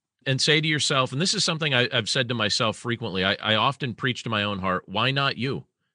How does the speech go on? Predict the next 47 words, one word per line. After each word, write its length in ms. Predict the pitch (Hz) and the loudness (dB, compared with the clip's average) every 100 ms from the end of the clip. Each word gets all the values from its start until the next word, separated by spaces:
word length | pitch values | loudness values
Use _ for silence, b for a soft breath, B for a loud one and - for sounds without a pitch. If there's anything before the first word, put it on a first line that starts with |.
| _ _ _ _ _ _ | _ _ _ _ _ _
You 80 | 127 | -2
know, 80 | 135 | 0
why 180 | 147 | 2
not 160 | 156 165 | 2 2
you? 100 | 143 | 2
Why 140 | 104 | 4
does 120 | 120 156 | 4 2
it 80 | |
always 200 | 151 165 - | 2 0 0
have 140 | - | -2
to 80 | 139 | -2
be 120 | 139 | -2
somebody 400 | - 139 135 139 | 0 0 0 0
else 240 | 135 127 | 2 0
that 160 | - 90 | -2 -4
God 260 | 90 78 76 | -2 -2 -4
uses? 380 | 73 69 62 | -8 -10 -10
Why 180 | 85 92 | -4 -2
not 220 | 117 120 | -2 -4
you?" 280 | 104 143 - - b b b b b | -4 -6 -8 -16 b b b b b
That's 180 | 110 - | -4 0
what 100 | 131 | 0
I've 80 | 117 | 0
been 120 | 95 | -2
preaching 380 | 139 127 123 101 | -2 -2 -4 -4
on 160 | 92 | -4
for 120 | 90 | -6
my 140 | 98 85 | -6 -6
church 420 | - 104 95 - - | -4 -6 -6 -12 -8
right 220 | 107 92 | -4 -2
now, 180 | 95 101 | -2 -4
and 80 | 101 | -4
I've 60 | |
been 160 | 85 87 | -4 -4
doing 160 | 92 | -4
some 200 | 92 98 90 | -6 -6 -4
writing 300 | 90 104 95 | -2 -4 -6
on 160 | 87 | -6
that 200 | 90 - | -6 -6
too, 180 | - 117 | -6 -6
just 220 | 85 98 | -6 -8
the 120 | 104 | -2
idea 320 | 92 92 107 101 | -2 -2 -4 -6
of, 120 | - _ _ _ _ _ | -8 _ _ _ _ _
"Why 200 | 90 110 | -4 -2
not 240 | 185 196 - | -2 -4 -6
you?" 320 | 196 247 | -6 -6